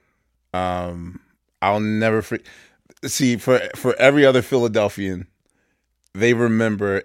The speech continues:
every detail of that day because that was the, the, the Move bombing.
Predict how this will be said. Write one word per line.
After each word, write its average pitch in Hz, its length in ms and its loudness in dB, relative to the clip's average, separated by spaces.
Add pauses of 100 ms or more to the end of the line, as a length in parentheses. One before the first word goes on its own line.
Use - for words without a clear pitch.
every 101 340 0
detail 92 760 -4
of 92 200 -4
that 87 240 -6
day 87 220 -10
because 85 360 -12
that 90 160 -6
was 85 140 -10
the, 87 340 -8
the, 87 240 -8
the 82 140 -14
Move 98 420 -6
bombing. 85 480 -10